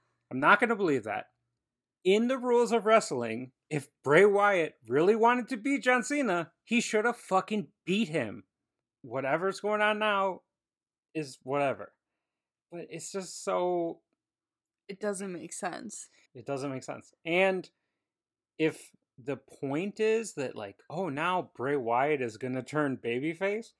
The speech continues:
Speaker 2: No.
Speaker 1: Hey, remember how I quit W W E? I'm canceling it now.
Speaker 2: <laughs>
Speaker 1: Fuck this shit. That's so stupid.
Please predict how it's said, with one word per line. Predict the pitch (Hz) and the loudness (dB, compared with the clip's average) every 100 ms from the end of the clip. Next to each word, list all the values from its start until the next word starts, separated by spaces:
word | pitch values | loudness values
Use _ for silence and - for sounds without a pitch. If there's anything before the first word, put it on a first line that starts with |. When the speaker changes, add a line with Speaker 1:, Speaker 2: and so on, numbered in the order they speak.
| _ _ _ _ | _ _ _ _
Speaker 2:
No. | 208 226 269 269 _ _ _ | -6 -4 -6 -12 _ _ _
Speaker 1:
Hey, | 196 220 127 _ _ _ _ _ _ _ _ _ _ _ _ | -2 -2 -2 _ _ _ _ _ _ _ _ _ _ _ _
remember | 139 180 | -4 0
how | 208 233 | 4 4
I | 156 | 4
quit | - 143 160 | -2 -2 -2
W | 190 196 196 | -2 -2 -4
W | 202 214 | -4 -6
E? | 170 | -4
I'm | 151 | -4
canceling | - 226 233 214 170 | 4 4 4 2 0
it | 135 | 0
now. | 135 151 131 127 - - - - - | 2 2 2 -2 -10 -6 -4 -4 -16
Speaker 2:
<laughs> | - - _ _ - - | -20 -20 _ _ -20 -8
Speaker 1:
Fuck | 220 - | -6 -4
this | 175 131 | -2 -2
shit. | - 143 120 | -2 0 2
That's | 156 - | 0 4
so | 214 226 | 6 4
stupid. | - - 165 269 269 160 123 | 0 0 2 2 2 2 2